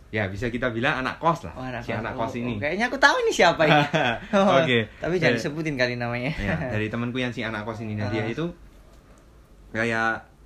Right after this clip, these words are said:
Speaker 1: ngasih tahu, "Oh, kamu harus m-, buat sesuatu yang gila." Nah, sedangkan temanku yang senior lain, yang satunya, dia tuh bilang, "Kamu main aman, tapi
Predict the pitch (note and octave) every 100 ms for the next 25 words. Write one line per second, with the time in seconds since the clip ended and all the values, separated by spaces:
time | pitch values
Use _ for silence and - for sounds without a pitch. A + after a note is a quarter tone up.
0 | - - - - - A2 G#2+ B2 B2 B2
1 | C#3+ D3 E3 F3 - A2+ A2 A#2 G#2+ A2
2 | - A2 B2+ - B2+ B2+ A#2+ A2 G#2 F#2
3 | G2+ G#2 A2 A2 A2 A#2 A2 A#2+ C3 D#3
4 | C#3 C3 B2 - - - - - - -
5 | D3+ F3+ F#3+ E3+ F3 E3+ D#3 E3 - C#3
6 | C3+ D3+ E3+ C#3+ B2+ A#2+ D3+ - C3 A#2+
7 | A#2 D3+ F#3 G3 E3 D3+ B2+ B2 G2 G#2
8 | A#2 - - - - E3 A3 A3